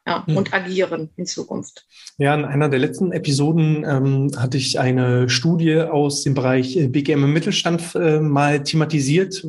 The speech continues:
Speaker 2: und durchleuchtet. Und da sind wir zur Erkenntnis gekommen, nur rund dreißig Prozent aller Unternehmen investieren mehr als fünftausend Euro jährlich für das betriebliche Gesundheitsmanagement.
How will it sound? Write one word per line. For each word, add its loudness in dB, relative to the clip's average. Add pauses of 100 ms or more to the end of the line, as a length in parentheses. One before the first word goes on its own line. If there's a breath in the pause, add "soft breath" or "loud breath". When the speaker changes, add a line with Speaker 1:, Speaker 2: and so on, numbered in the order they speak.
Speaker 2:
und 0
durchleuchtet. 0 (420 loud breath)
Und 0
da 4
sind 2
wir 2
zur 0
Erkenntnis 2
gekommen, 0
nur 2
rund 0
dreißig 0
Prozent -2
aller 2
Unternehmen 0 (260 loud breath)
investieren 0
mehr 2
als -2
fünftausend 0
Euro 2
jährlich 0
für 0
das -4
betriebliche -4
Gesundheitsmanagement. 0